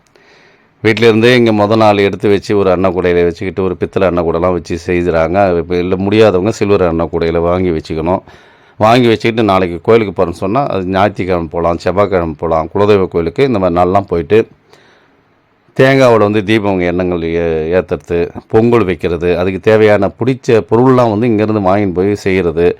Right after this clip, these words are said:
அன்னைக்கு ஒரு நாள் ஃபுல்லாவே அந்த கோயிலுக்கே நம்ம வந்து தங்கி இருந்து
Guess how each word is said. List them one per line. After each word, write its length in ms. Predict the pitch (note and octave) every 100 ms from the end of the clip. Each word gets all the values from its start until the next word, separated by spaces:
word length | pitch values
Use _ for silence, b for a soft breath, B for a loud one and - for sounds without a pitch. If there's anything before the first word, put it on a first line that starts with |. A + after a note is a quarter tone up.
| B B B
அன்னைக்கு 280 | A2+ A#2+ A2+
ஒரு 120 | B2
நாள் 180 | C#3+ D3 B2+
ஃபுல்லாவே 260 | C3 C#3
அந்த 160 | C3+ A#2
கோயிலுக்கே 800 | A2+ A2+ A2 G#2 G2+ - A2+ G#2
நம்ம 260 | F#2 E2+ E2
வந்து 200 | F#2 F#2
தங்கி 420 | F#2+ F#2+ G#2+ G#2
இருந்து 460 | F2+ F#2+ G2 A2+